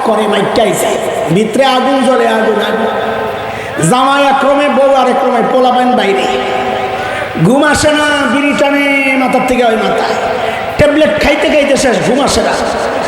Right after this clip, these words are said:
আর মাঝে মাঝে রাস্তার পাশে যে হাইটা যায়, ওই ফুটপাতে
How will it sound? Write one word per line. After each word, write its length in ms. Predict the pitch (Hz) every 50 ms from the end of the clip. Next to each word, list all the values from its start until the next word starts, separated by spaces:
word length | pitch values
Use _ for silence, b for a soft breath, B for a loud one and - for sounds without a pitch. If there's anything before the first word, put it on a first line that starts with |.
| 269 277 -
আর 100 | 226 254
মাঝে 280 | 254 285 294 294 294 311
মাঝে 240 | 311 311 - 311
রাস্তার 380 | 294 285 277 - 311 294 - - - 294
পাশে 240 | 277 269 277 302 294
যে 80 | 294
হাইটা 360 | 262 202 226 254 269 - 285 269
যায়, 260 | 226 277 277 294 349 - - - - - 277 277 277 - 277 277 277 285 285 277
ওই 160 | 247 262 269 -
ফুটপাতে 680 | - - - - - - - 302 605 605 605 554